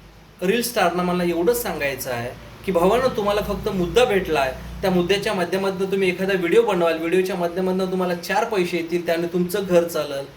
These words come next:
परंतु लाखो शेतकऱ्यांना दिलासा देण्याचं काम या आंदोलनाच्या माध्यमामधनं झालं. या आंदोलनाला बदनाम करण्यासाठी, स्वतःच्या फायद्यासाठी रील्स बनवून बच्चूभाऊंची आणि या आंदोलनाची बदनामी करू नका,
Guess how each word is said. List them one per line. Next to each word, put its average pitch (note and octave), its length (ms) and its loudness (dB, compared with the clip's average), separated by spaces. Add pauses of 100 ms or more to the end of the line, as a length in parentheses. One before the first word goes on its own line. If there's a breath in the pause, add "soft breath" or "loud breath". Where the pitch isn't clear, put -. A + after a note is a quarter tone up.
(320 loud breath)
परंतु E3+ 300 2
लाखो D#3 360 0
शेतकऱ्यांना E3 640 -2
दिलासा E3+ 380 -2
देण्याचं D3+ 440 -4 (100)
काम G3 280 2
या E3+ 80 -2
आंदोलनाच्या D3+ 560 -2
माध्यमामधनं D#3 640 -4
झालं. D#3 260 -2
या A3+ 160 0
आंदोलनाला D#3 440 -2
बदनाम D3+ 340 -4
करण्यासाठी, D#3 640 -6 (560 loud breath)
स्वतःच्या F#3 540 2
फायद्यासाठी D#3+ 680 -2
रील्स F3+ 320 0
बनवून D#3 300 0
बच्चूभाऊंची D#3 540 -2
आणि D3+ 180 -4
या D3 80 -2
आंदोलनाची C#3+ 420 -6
बदनामी B2+ 380 -6
करू B2 200 -8
नका, B2 260 -12